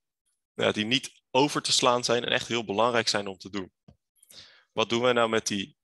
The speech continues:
eh, H R workflows? Wij zorgen ervoor dat die taken altijd aan iemand zijn toegewezen. En dat die processen dus altijd op de juiste manier worden doorlopen.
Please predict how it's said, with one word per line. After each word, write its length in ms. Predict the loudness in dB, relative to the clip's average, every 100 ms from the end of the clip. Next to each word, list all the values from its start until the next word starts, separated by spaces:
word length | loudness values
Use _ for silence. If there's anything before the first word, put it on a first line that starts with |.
| _ -8
eh, 320 | -4 -4 0
H 120 | 0
R 80 | 2
workflows? 500 | 0 -2 0 0 0
Wij 100 | -2
zorgen 340 | -2 -2 -4
ervoor 220 | -4 -2
dat 160 | 0 -2
die 160 | -4 2
taken 420 | 2 2 0 -2
altijd 500 | 0 2 0 -4 -8 -2
aan 260 | 0 0
iemand 300 | -4 -10 -6
zijn 180 | -6 -4
toegewezen. 720 | -6 -6 -4 -2 -2 -6 -12 _ _ _ -8
En 200 | -6 -2
dat 160 | -2
die 220 | -4 -8 -4
processen 460 | -2 0 0 -2
dus 240 | -4 -4 0
altijd 440 | 0 0 -2 -4
op 120 | -8
de 80 | -6
juiste 380 | -2 0 -2 -4
manier 340 | -6 -6 -4
worden 240 | -6 -8 -6
doorlopen. 560 | -4 -2 -4 -6 -14